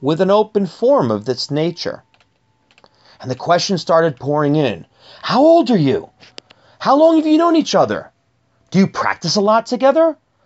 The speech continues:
How long have you been playing your, your instruments?" And then the question that I loved, "Who is your favorite trumpet player?"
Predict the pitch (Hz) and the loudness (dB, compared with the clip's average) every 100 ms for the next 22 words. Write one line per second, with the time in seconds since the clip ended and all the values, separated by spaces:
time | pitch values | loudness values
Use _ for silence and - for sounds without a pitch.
0 | _ _ - 311 262 330 277 175 175 165 | _ _ 0 2 4 2 0 -2 -4 -6
1 | 165 208 233 247 247 - 165 185 202 277 | -2 0 2 2 2 2 0 0 2 2
2 | 359 - 143 90 - - - _ _ _ | 0 0 -2 -2 -6 -6 -8 _ _ _
3 | _ _ _ _ _ _ _ _ _ _ | _ _ _ _ _ _ _ _ _ _
4 | _ _ _ _ _ _ _ _ _ - | _ _ _ _ _ _ _ _ _ -14
5 | 95 123 135 135 - 147 131 - 127 113 | -8 -4 -4 -4 -6 -6 -4 -6 -4 -2
6 | 110 110 110 110 104 - - - _ _ | -2 -2 0 0 -2 -6 -20 -20 _ _
7 | _ _ _ _ - - 277 277 143 147 | _ _ _ _ -6 0 4 4 2 -4
8 | - - 190 226 208 208 - - - 180 | -6 -2 2 2 0 -2 -4 -6 -2 -2
9 | 175 156 - 131 110 87 67 | -2 -8 -6 -2 0 -2 -8